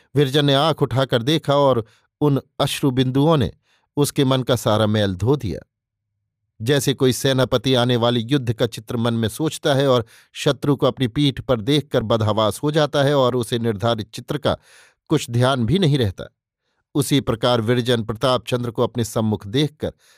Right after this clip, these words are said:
सब बातें भूल गई, जो अभी पड़ी पड़ी सोच रही थी। वो प्रताप को रोते देखकर अपना सब दुख भूल गई और चारपाई से उठकर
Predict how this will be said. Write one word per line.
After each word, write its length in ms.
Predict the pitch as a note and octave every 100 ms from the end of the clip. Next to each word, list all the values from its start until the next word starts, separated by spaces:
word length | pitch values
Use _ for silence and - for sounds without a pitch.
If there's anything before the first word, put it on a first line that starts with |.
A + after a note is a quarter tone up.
| _
सब 320 | - - D#3
बातें 420 | A#2+ G#2+ G2+ G2 E2+
भूल 260 | - F3
गई, 220 | C#3 D#2 - _ _ _ _ _ A#2
जो 180 | A#2
अभी 220 | C3 A#2 A2+
पड़ी 240 | A2 A2
पड़ी 220 | G2 F#2+
सोच 340 | F#2 D3+ D#3 C3+
रही 220 | F#2+ G#2
थी। 200 | - _ _ _ _ _ - - -
वो 80 | D3
प्रताप 420 | D3 B2+ D#3+ D#3
को 120 | -
रोते 340 | C#3+ D3+ D3 C3+
देखकर 400 | D3+ E3 - C#3+
अपना 240 | - D3
सब 340 | - - D#3
दुख 280 | C3 C3+ A#2
भूल 260 | A2+ C3 E3
गई 180 | D3 D3
और 100 | B2+
चारपाई 480 | - C3+ C3+ B2
से 120 | A#2+ D#3+
उठकर 340 | E3+ - -